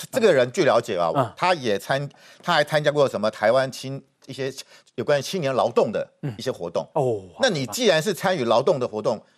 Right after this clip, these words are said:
Speaker 1: 你应该最重视就是劳权嘛。
Speaker 2: 嗯。
Speaker 1: 可在这个地方来讲，他却是以一个主任之姿来用权威的方式来对年轻的女-，嗯。女的助理进行性骚扰，
Speaker 2: 好。
Speaker 1: 这是非常不应该的。
Speaker 2: 好，呃，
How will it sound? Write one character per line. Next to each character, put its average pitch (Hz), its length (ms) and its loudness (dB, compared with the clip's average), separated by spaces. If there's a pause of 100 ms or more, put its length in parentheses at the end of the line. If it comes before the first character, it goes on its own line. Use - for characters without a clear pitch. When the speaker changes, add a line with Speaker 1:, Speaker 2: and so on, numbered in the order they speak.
Speaker 1:
你 117 80 -8
应 175 100 -4
该 202 100 6 (160)
最 208 140 2
重 170 240 0
视 135 160 -8
就 127 100 -6
是 117 160 -4
劳 101 200 -2
权 - 240 -10
嘛。 76 180 -16
Speaker 2:
嗯。 143 160 -2 (100)
Speaker 1:
可 - 80 -6
在 220 140 0
这 226 100 -2
个 202 80 6
地 190 80 2
方 175 140 2
来 147 100 2
讲， 117 200 -2 (280)
他 190 120 0
却 185 120 0
是 165 140 -2
以 110 220 -8
一 135 40 -6
个 139 120 0
主 110 220 -8
任 143 140 2
之 143 140 -10
姿 120 340 -10 (260)
来 123 280 2 (380)
用 233 180 2 (100)
权 156 340 2
威 233 120 4
的 175 80 4
方 156 180 0
式 - 240 -10 (140)
来 143 140 2
对 147 180 0
年 127 260 -4
轻 165 320 -6
的 165 220 2 (140)
女-， - 180 -6
嗯。 - 160 -12
女 110 160 -6
的 113 80 -2
助 175 160 -6
理 101 100 -6
进 147 140 -8
行 107 180 -10
性 139 220 -10
骚 101 180 -2
扰， - 220 -8
Speaker 2:
好。 113 160 -2
Speaker 1:
这 143 100 -4
是 147 80 -2
非 147 140 0
常 110 120 0
不 101 140 -6
应 90 120 -12
该 82 160 -6
的。 - 100 -16
Speaker 2:
好， 101 260 -4 (580)
呃， 170 380 2